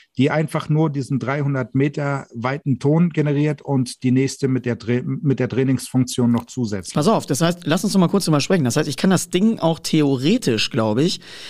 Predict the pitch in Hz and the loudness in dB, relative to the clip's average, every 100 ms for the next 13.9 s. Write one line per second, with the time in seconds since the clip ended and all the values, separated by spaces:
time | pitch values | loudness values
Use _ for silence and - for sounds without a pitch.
0 | - - 135 139 - 185 220 196 - 170 | -10 -2 -2 -2 0 4 6 4 2 0
1 | 180 - 190 202 190 165 147 147 170 190 | -2 -2 2 4 4 2 2 2 4 4
2 | 156 147 123 196 262 - 107 107 - 113 | 2 0 0 0 -2 0 0 0 -2 -2
3 | 110 120 - 170 214 - - - - 135 | 0 0 0 0 0 -4 -18 -16 -6 -4
4 | - 190 226 214 - 156 185 185 - 139 | 0 2 4 0 0 0 2 0 -2 -4
5 | - _ 160 190 214 226 208 151 160 156 | -6 _ 0 2 4 4 2 -4 -2 2
6 | 170 165 156 147 135 131 143 135 - 190 | 2 2 2 0 0 0 2 0 2 2
7 | 185 - 180 202 220 - - - - - | 2 0 0 0 0 -6 -20 -20 -20 -20
8 | - - - 185 196 - 170 175 170 156 | -20 -12 0 0 0 0 2 2 0 0
9 | 147 - 135 123 117 131 113 110 117 107 | 0 0 2 2 2 0 0 0 0 0
10 | - - 160 196 202 - 165 151 147 - | -2 0 2 2 0 -2 -2 0 -2 0
11 | 170 180 196 196 180 175 - 165 160 - | 2 4 4 4 2 0 2 2 0 -2
12 | 143 143 139 185 180 185 180 165 - 135 | -2 0 2 2 2 4 4 4 0 -2
13 | - 233 330 - 110 107 107 107 107 | -2 -2 -2 -2 0 0 -2 -4 -4